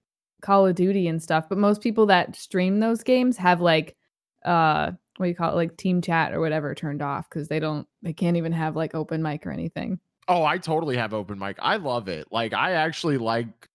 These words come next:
Speaker 2: pl-, especially because they introduced duos. So it's really weird. When they introduced the game, they only had trios, then they added solos, then they added quads,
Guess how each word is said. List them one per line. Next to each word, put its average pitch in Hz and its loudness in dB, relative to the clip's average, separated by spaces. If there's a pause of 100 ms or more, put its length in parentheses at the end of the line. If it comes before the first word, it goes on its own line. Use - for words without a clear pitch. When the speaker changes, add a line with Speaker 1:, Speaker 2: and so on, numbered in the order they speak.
Speaker 2:
pl-, - -10
especially 202 0
because 175 0
they 147 0
introduced 131 -2
duos. 139 0 (280)
So - -2
it's 196 0
really 247 0
weird. 135 -2
When 143 -4
they 147 -2 (160)
introduced 208 -4
the 175 -2
game, 123 -4 (520)
they 151 0
only 185 -2
had 185 0
trios, 104 -4 (480)
then 156 -2
they 214 -2
added 170 -2
solos, 101 -4 (180)
then 156 -2
they 208 0
added 147 -2
quads, 120 -6